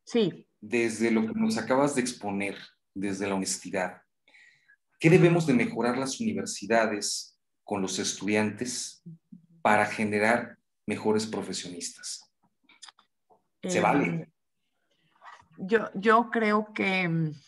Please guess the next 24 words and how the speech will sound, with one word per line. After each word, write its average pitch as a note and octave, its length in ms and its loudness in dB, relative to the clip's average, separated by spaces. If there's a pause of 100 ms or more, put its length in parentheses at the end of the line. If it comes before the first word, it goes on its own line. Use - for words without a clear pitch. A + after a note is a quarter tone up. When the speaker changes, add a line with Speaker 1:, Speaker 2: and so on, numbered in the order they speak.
(920)
Speaker 1:
rigor. E3+ 540 2 (500)
Yo G3+ 140 -4
estudié G3 300 -2
en F#3 80 0
la F3+ 60 -2
Ibero, E3+ 520 0 (100)
em, D3+ 460 -6 (680)
y, E3 540 0
y F3 160 0
a D#3+ 80 4
mí F3 260 0 (920)
ahorita E3 360 -2
sigo E3+ 280 -2
bastante E3 420 -2
conectada D#3 640 2
con, D3+ 180 -4
con D#3 220 -4
la D#3 60 -2
universidad D#3 720 0 (100)
y, - 280 -10
eh, - 200 -12
desde D3+ 260 -2
el C#3+ 80 -4
patronato, D#3 800 0